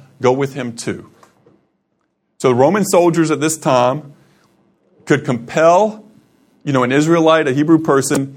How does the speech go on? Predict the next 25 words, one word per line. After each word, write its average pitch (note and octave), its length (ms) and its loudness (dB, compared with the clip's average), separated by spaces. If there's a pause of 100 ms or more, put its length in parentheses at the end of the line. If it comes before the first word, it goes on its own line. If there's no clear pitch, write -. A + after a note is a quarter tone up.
(260)
"Here, C3+ 180 2
you're B2 180 0
gonna F3 160 0
carry E3 260 -2
my D3+ 180 -2
pack C3+ 560 -4 (200)
for C3+ 160 -2
one C3 300 2
mile." G#2+ 200 0
They G#2+ 120 -4
could D3 180 -6
not C#3 380 -6
compel C#3 340 -6
the C3 80 -4
person B2+ 420 -6
to A#2+ 80 -8
go A2+ 220 -2
any A2+ 300 -8 (260)
further A2 340 0
than G2 140 -8
that. - 260 -16 (260)
That's A2+ 180 -6
what A#2+ 80 -2
they A#2 100 0
considered A#2 640 -4